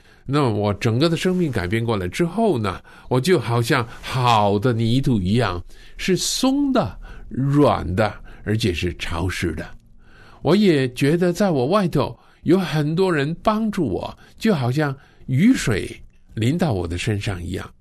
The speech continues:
他们的帮助，解释圣经，就好像阳光一样帮助我，让我成长。而且还有，我有一个很好的教会。虽然从前我在它里头，就是因为我没有准备好的缘故，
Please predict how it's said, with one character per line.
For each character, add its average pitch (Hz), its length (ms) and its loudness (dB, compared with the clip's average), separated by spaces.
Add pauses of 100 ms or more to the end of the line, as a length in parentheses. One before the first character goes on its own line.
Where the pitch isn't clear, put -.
(340)
他 240 160 2
们 254 80 0
的 226 80 4
帮 240 300 0
助， - 280 -2 (440)
解 139 200 4
释 196 200 0
圣 180 260 0
经， 147 240 -4 (220)
就 233 160 2
好 151 180 0
像 160 320 -2
阳 175 300 0
光 240 340 2
一 139 140 -4
样 147 260 2 (240)
帮 190 180 2
助 175 140 0
我， 92 260 -2 (140)
让 143 220 2
我 87 280 -2 (200)
成 98 200 0
长。 92 240 -2 (300)
而 107 140 0
且 113 220 -2 (200)
还 135 200 2
有， 123 240 4 (160)
我 101 140 2
有 101 240 2
一 92 200 0
个 107 80 -2
很 151 560 0
好 110 260 0
的 87 140 -2
教 92 240 -4
会。 - 240 -8 (520)
虽 - 180 0
然 156 200 2
从 131 200 0
前 135 160 0
我 101 160 -2
在 139 180 0
它 156 200 0
里 147 140 2
头， 123 220 -2 (220)
就 202 160 -2
是 185 40 -2
因 254 200 2
为 262 80 2
我 120 300 2 (100)
没 214 180 2
有 302 140 4
准 127 180 0
备 147 100 0
好 107 200 0
的 95 100 -4
缘 107 180 -2
故， 110 220 -4